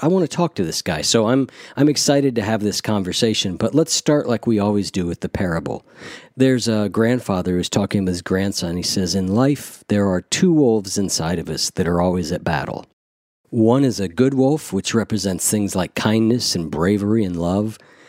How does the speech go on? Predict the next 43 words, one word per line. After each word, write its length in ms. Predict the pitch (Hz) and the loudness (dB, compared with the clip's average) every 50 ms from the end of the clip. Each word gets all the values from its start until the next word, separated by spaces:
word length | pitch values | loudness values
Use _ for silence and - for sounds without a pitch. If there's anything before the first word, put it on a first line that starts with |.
| - - - - - _ | -20 -20 -20 -20 -8 _
And 160 | - 110 110 | -2 2 2
the 80 | 113 117 | 2 2
other 140 | 113 120 117 | 2 2 0
is 120 | 98 - | 0 -2
a 40 | 101 | -2
bad 400 | 82 - 110 117 120 113 107 85 | -2 0 0 2 2 0 0 -2
wolf, 360 | 69 65 60 - - - - _ _ | -4 -6 -8 -10 -12 -16 -18 _ _
which 240 | - 104 101 - - | -2 -2 0 2 2
represents 500 | 113 95 - 101 - - 95 85 - - | 0 2 2 -2 -2 -2 -2 -2 -2 0
things 300 | - 110 101 98 92 - | 0 0 0 0 -2 -2
like 200 | 92 85 80 - | -2 -2 -4 -4
greed 460 | - - 90 95 101 101 104 110 107 | -6 -2 0 2 2 2 2 2 0
and 140 | 101 85 73 | 0 -2 -4
hatred 480 | - 107 101 101 - - 113 107 95 98 | -2 -2 -2 -2 0 0 0 0 0 0
and 120 | 85 80 | -4 -6
fear. 460 | - - 104 98 101 110 117 120 117 - _ _ _ _ _ _ _ _ - - - - | -4 -2 0 2 2 2 0 -2 -4 -6 _ _ _ _ _ _ _ _ -20 -20 -16 -2
And 140 | - 117 113 | 0 0 2
the 20 | |
grandson 480 | 101 107 117 110 110 110 - - 104 101 | 4 2 2 2 2 0 0 0 -2 0
stops 540 | - - - 107 104 107 104 - - - - | -2 0 2 2 2 2 0 -2 -4 -6 -4
and 100 | 95 95 | -4 -4
he 60 | 90 | -2
thinks 280 | - - 110 101 - 113 | 0 0 0 0 0 -2
about 220 | 92 101 101 101 | 0 0 0 -2
it 80 | 95 - | -2 -4
for 160 | - 98 90 | -4 -6 -4
a 60 | - | -2
second 400 | - - 98 85 - - 101 - | -2 -2 -2 -2 -2 -4 -4 -4
and 80 | 87 85 | -4 -4
he 100 | 90 85 | -2 0
looks 260 | 87 95 - - - | 0 -2 0 0 -2
up 140 | 95 - - | -2 0 0
at 80 | 90 | -2
his 140 | 87 85 - | -2 -4 -2
grandfather 560 | - 98 95 95 95 - - 78 73 73 78 | 0 0 2 2 0 -2 -4 -6 -6 -6 -6
and 80 | 82 82 | -6 -6
he 40 | 78 | -6
says, 280 | - - - - - | -6 -6 -6 -4 -2
"Well, 80 | 98 - | -2 -2
grandfather, 680 | - - 139 175 165 - - 151 - 85 82 95 98 - - - - - - - - - _ | 0 0 2 2 0 0 -2 -2 -2 0 0 -2 -2 -4 -8 -18 -20 -20 -20 -20 -20 -2 _
which 240 | 131 139 - - | 2 2 4 4
one 220 | 160 143 120 110 113 | 4 4 4 4 2
wins?" 520 | 131 127 - - - - - - - - | 0 0 -2 -6 -10 -10 -10 -10 -10 -10